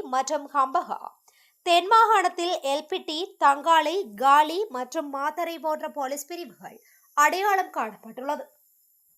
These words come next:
மேலும் இந்த குற்றவாளிகள் பற்றிய தகவல்கள் புலனாய்வு அதிகாரிகள் மற்றும் உளவாளிகள் மூலமாகவும் பெறப்படுவதாகவும், பாதாள கும்பல்கள் மற்றும் குற்றவாளிகளை கைது செய்வதற்கான நடவடிக்கைகள்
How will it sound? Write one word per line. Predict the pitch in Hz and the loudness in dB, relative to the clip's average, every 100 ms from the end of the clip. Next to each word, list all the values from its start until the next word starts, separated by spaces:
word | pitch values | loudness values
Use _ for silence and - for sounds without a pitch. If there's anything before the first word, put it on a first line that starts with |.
| _ _ _ _ _ _ _ _ _ _ _ _ - | _ _ _ _ _ _ _ _ _ _ _ _ -8
மேலும் | 285 311 330 392 | 0 2 4 2
இந்த | 294 302 | 2 0
குற்றவாளிகள் | 311 302 339 320 320 320 311 | 0 -2 4 6 4 2 -2
பற்றிய | 311 285 302 302 | 0 0 -2 -4
தகவல்கள் | 302 262 294 311 269 302 427 | -2 -2 -2 -4 -2 -4 -2
புலனாய்வு | 294 277 294 311 285 - | -2 -2 -2 -4 -4 -2
அதிகாரிகள் | 269 269 294 311 302 294 349 | -2 -2 0 0 0 -6 -8
மற்றும் | 311 277 277 - - | -4 -6 -6 -10 -8
உளவாளிகள் | 254 277 277 302 302 311 285 | -2 2 4 2 0 -8 -8
மூலமாகவும் | 269 285 294 320 330 - - _ _ _ _ _ - | -8 -6 -4 -4 -6 -14 -20 _ _ _ _ _ 4
பெறப்படுவதாகவும், | 339 370 453 440 359 359 339 269 311 349 | 6 6 6 2 4 4 4 0 -6 0
பாதாள | 294 277 294 320 320 | 4 4 6 2 2
கும்பல்கள் | 320 302 311 294 285 339 | -4 -4 -4 -2 -4 -4
மற்றும் | 254 262 311 294 | -6 -6 -8 -8
குற்றவாளிகளை | 285 277 320 294 294 294 302 294 | -8 -6 0 0 0 -4 -6 -4
கைது | - 254 262 | 0 0 0
செய்வதற்கான | 302 311 285 359 - 311 294 262 | -4 -4 -6 -8 -2 0 0 -2
நடவடிக்கைகள் | 247 254 285 320 294 - | -2 -2 -2 -6 -10 -12